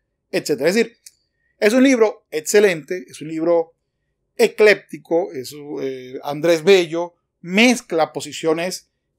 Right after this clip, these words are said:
eh, que estaban en boga en aquella época y crea una propia solución que mezcla un poco ambas.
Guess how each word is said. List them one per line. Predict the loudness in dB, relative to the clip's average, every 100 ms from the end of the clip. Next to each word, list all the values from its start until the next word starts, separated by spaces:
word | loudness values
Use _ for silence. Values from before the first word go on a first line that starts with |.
| _
eh, | -10 -8 -10 -16 -20 _ _ _ _ _ _ _ _
que | -10
estaban | -4 0 2 0
en | -2 4
boga | 4 4
en |
aquella | 0 0 4 4
época | 2 -2
y | 0
crea | 4 6 6 4
una | 2 0 0
propia | 2 0 2 0
solución | 0 0 0 -2 0 0 0 -6 _ _ _ _ _ _ _
que | 2 4
mezcla | 4 2 0 0 2
un | 0
poco | 0 0 2 0 0 0
ambas. | 0 0 -8 -20 -20